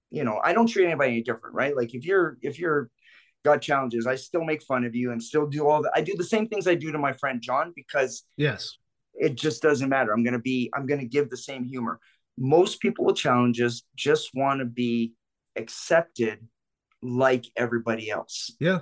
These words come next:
Speaker 1: So self-defense is really about, and this is where my motivation is with teaching,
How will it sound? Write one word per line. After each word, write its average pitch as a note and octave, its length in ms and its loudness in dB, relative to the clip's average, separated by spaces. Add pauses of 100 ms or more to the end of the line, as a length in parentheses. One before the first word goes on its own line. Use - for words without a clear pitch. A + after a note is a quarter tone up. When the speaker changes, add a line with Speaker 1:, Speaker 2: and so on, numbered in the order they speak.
Speaker 1:
So A#2+ 420 0 (1160)
self-defense E3 1000 0 (180)
is C3 400 2 (160)
really D3 480 4
about, A#2 460 0
and B2+ 120 -8
this C#3+ 200 -6
is C3 100 -8
where C3+ 180 0
my C3 140 2
motivation A#2+ 600 -2
is G#2 300 -12 (160)
with B2+ 260 0
teaching, A#2 540 0